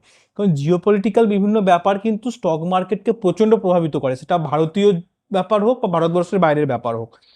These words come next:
তো সেই কারণেই আমি বলেছিলাম যে আমার মনে হয় ভারত পাকিস্তানের বিরুদ্ধে যুদ্ধে যাবে স্বল্প মাত্রায় হলেও এবং ডিফেন্স শেয়ারগুলি খুব ভালো পারফর্ম করবে।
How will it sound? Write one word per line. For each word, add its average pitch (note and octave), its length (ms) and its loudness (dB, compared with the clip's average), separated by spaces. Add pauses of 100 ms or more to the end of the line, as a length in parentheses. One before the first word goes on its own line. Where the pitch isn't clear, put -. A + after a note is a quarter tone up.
(400)
তো E3 120 -6
সেই F#3+ 220 2
কারণেই G#3+ 320 2
আমি G#3 160 0
বলেছিলাম G3 380 0
যে G#3+ 80 0 (100)
আমার F3 220 0
মনে F3+ 240 -2
হয় G#3 160 -2
ভারত D#3+ 320 -2
পাকিস্তানের E3+ 560 -6 (140)
বিরুদ্ধে E3 320 -2
যুদ্ধে D3 480 -2
যাবে D#3 460 0 (180)
স্বল্প D3 360 0
মাত্রায় F3 480 0
হলেও F3 280 2
এবং F#3 220 -2
ডিফেন্স D#3+ 320 -8
শেয়ারগুলি F3+ 340 -6
খুব A3+ 220 -8
ভালো C3 200 -4
পারফর্ম C3 380 -4
করবে। A2+ 260 -10